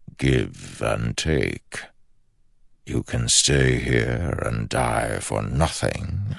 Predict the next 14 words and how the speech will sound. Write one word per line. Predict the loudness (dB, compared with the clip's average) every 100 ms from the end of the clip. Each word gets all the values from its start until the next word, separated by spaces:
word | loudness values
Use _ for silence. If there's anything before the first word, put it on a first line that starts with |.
| -6
while | -4 -2 -2 -4
your | -2 0 0 -2
world | -2 -2 -2 -4 -10 -6
dies | -2 -2 -2 -6 -4 0
too. | 2 2 0 -2 -4 -2 -2 -4 -8 -20 _ -20 -20 -20 _ _ _ -2
Or | 2 2
you | 2
can | 0 2 4
save | 4 4 2 0
it. | -4 -10 -6 -6 -8 -20 -20 -20 -20 _ _ _ _ -20 _
The | -2
choice | 0 2 4 2 2 0 0
is | -2 -4
yours. | -2 -2 -2 -4 -6 -12 -8 0 0